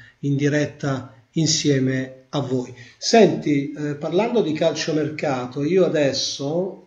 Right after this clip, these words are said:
tu non la vedi, ma inserisco una fotografia che riguarda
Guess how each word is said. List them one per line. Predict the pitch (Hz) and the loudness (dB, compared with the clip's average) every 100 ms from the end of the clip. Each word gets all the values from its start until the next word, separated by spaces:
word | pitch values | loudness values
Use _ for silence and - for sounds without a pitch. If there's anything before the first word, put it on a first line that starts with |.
| _ | _
tu | 165 | -2
non | 147 131 | 0 0
la | 127 | 0
vedi, | 135 127 127 135 160 - - _ _ _ | 0 0 -2 -2 -4 -6 -14 _ _ _
ma | 151 156 175 131 113 - _ _ - | -6 0 2 0 -4 -14 _ _ -2
inserisco | 185 190 - 202 151 139 - - 135 131 - _ _ | 0 0 2 2 4 0 -4 -4 -4 -6 -14 _ _
una | 220 175 143 120 117 - _ _ _ _ | -4 -2 -2 -6 -10 -18 _ _ _ _
fotografia | - - 262 220 190 185 185 - 135 123 120 160 175 - _ _ - | -14 2 2 4 4 6 4 2 -4 -4 -10 -12 -14 -20 _ _ -2
che | 190 185 | 2 4
riguarda | 220 180 147 135 - 110 139 139 131 | 2 2 0 0 -6 -8 -6 -6 -8